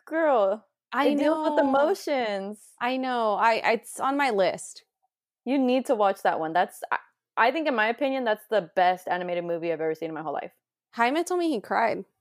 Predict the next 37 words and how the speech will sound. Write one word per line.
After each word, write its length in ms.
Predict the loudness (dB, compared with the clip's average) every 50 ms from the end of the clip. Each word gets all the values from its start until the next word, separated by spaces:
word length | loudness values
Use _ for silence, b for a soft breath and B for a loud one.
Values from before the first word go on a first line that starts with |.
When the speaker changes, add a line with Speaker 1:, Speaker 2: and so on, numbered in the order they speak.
| _ _ _ _ _ _ _ 0
Speaker 1:
I 100 | 0 0 2
cried 300 | 4 2 2 2 2 0
too. 260 | -2 -2 -2 -2 -6 _ _ _ _ _ _ _ _ _ _ _ _ _ -2
Speaker 2:
Yeah, 220 | 2 2 2 2
no, 120 | 2 0 -2
I 80 | -2
need 120 | -2 -2 -2
to 80 | -2
watch 200 | -4 -4 -6 -6
it. 180 | -10 -12 -12 -14 _ _ _ _ _ -8
Speaker 1:
Yeah. 380 | -2 0 0 0 0 -2 -6 -8 -6 _
Um, 580 | 0 0 2 2 2 0 0 -2 -4 -4 -8 -12 _ _ b b b b b b b
and 180 | 0 2 4 4
then 160 | 2 2 2
these 240 | 2 2 2 2 0
ones 360 | 0 0 0 0 -2 -2 -2
remind 380 | -2 0 0 0 0 0 0
me 80 | 0 0
of 80 | 0 0
my 140 | -2 -4
childhood, 580 | -2 0 2 2 4 2 2 2 2 2 2 2
and 120 | 0 -2
I 80 | -2 -2
think 180 | -2 -4 0 0
they're 180 | 0 0 -2 -4
great. 440 | -2 0 2 2 2 2 -2 -4 -8 _ _ _ -4
Monsters, 560 | 0 2 2 2 0 0 0 2 2 2 2
Inc 380 | 0 0 0 0 0 -2 -4 -6 -4 -2
and 160 | -2 0 2
Finding 360 | 2 2 2 2 0 0 2
Nemo. 420 | 2 0 0 0 -2 -4 -6 -8 -12 _ _ _ _ _ _ _ _ -2
Speaker 2:
Oh, 320 | 2 4 4 4 4 2
Monsters, 520 | 0 0 0 0 0 0 -2 -4 -6 -4 -4
Inc 160 | -4 -6 -6
is 100 | -8 -10
so 540 | -12 -14 -14 -14 -8 -2 0 0 2 2 0
good. 380 | -2 -4 -4 -4 -6 -6 -8